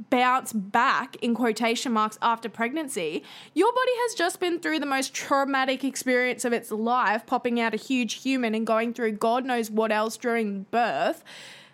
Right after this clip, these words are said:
So I don't think that we sh-, anyone should be out there judging another woman f-, by the way her body looks post-pregnancy. You have to remember, if you've just had a baby or if you're currently pregnant, you are doing one of the most important tasks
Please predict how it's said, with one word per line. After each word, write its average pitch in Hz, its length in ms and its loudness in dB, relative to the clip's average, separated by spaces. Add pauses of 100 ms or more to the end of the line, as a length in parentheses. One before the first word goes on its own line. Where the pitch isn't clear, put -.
So - 160 0
I 440 500 2
don't 440 300 2
think 427 160 -2
that - 160 0
we 302 140 0
sh-, - 280 -6
anyone 311 400 2
should 233 160 -2
be 226 140 2
out 214 180 0
there 226 120 2
judging 220 440 0
another 208 260 0
woman 214 480 0
f-, - 120 -20
by 214 180 0
the 208 60 -2
way 208 160 0
her 220 140 -2
body 202 260 -2
looks 214 200 -4
post-pregnancy. 226 880 -4 (880)
You 381 500 2
have 370 200 -8
to 427 120 0
remember, 214 760 2
if - 120 -8
you've 220 140 -4
just 214 220 -4
had 302 120 -2
a 339 60 -2
baby 226 420 0
or 220 140 0
if 202 100 -6
you're 214 120 -8
currently 214 420 -4
pregnant, 208 540 -4 (200)
you 240 200 0
are - 100 2
doing 208 540 0
one 214 240 -2
of 220 80 -2
the 214 80 -2
most 208 360 -4
important 247 920 -4
tasks 214 760 -4